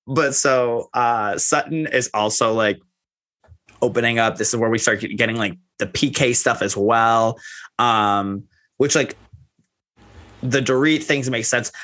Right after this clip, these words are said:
And then Kathy is, like, just like, "I just signed the paperwork." I was like, "Do you guys not understand? Like, this was, like, Teresa Giudice's, like, number one mistake."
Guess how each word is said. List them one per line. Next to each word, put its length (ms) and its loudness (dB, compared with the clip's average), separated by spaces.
And 100 4
then 280 0
Kathy 420 0
is, 160 0
like, 200 -2
just 160 -6
like, 160 -4
"I 80 2
just 220 0
signed 240 0
the 60 -4
paperwork." 760 -4
I 40 2
was 120 2
like, 180 -2
"Do 80 -4
you 100 0
guys 240 0
not 220 2
understand? 480 0
Like, 160 -4
this 160 -4
was, 220 0
like, 160 0
Teresa 440 0
Giudice's, 440 -2
like, 160 -4
number 280 -2
one 200 -4
mistake." 580 -6